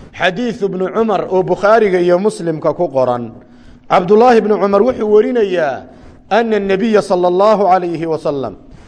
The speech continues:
kaana ida iftataxa salaata rafaca yadayhi xadwa mankibayhi. Rasuulku markuu salaada gelayo,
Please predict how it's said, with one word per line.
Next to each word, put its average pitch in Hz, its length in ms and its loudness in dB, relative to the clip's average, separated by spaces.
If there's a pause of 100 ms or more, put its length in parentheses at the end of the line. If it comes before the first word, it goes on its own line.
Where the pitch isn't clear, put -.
(180)
kaana 202 460 2
ida 190 180 0
iftataxa 196 540 0
salaata 196 580 0
rafaca 180 380 -2
yadayhi 160 520 -4
xadwa 175 320 -4
mankibayhi. 127 580 -12 (540)
Rasuulku 220 440 2
markuu 226 240 0
salaada 196 440 0
gelayo, 180 600 0